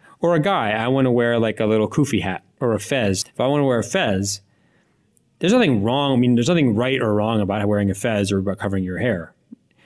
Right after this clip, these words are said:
Um, so the pressure people feel is not a moral pressure. It's simply social conformity pressure.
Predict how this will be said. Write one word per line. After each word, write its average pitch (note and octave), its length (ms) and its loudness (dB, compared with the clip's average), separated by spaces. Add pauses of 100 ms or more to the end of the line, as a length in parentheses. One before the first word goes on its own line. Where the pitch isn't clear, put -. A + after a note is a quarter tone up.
(340)
Um, A2 340 0 (640)
so D3+ 220 2
the D3 100 0
pressure F3 580 -2
people A#2+ 320 0
feel A2+ 680 0 (300)
is A#2 140 0
not C#3+ 200 0
a G#2+ 80 0
moral C#3+ 420 2
pressure. - 380 -4
It's A#2+ 160 -4
simply B2 680 0 (500)
social D3 420 -2
conformity G#2 520 -2
pressure. - 400 -12